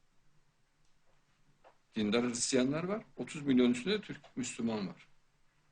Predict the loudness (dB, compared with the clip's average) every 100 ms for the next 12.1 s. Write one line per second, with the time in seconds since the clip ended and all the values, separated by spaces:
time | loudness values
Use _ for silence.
0 | -20 _ -16 2 4 4 2 0 -6 -6
1 | -8 -12 -20 _ _ _ _ _ _ _
2 | _ _ _ _ -20 _ _ _ _ _
3 | _ _ 0 4 4 4 0 2 4 4
4 | 2 0 2 2 2 0 -2 0 2 4
5 | 6 4 2 -2 -8 -6 0 0 0 -4
6 | -4 -2 -4 -6 -20 _ _ _ _ _
7 | -20 -20 -20 -20 _ -6 -2 0 4 6
8 | 6 2 0 0 2 2 0 -4 -4 -6
9 | -8 -10 -14 -20 _ _ _ _ _ _
10 | _ 2 4 6 4 2 -2 -4 -8 -12
11 | -20 -20 _ -18 -4 -2 -2 -4 -6 -8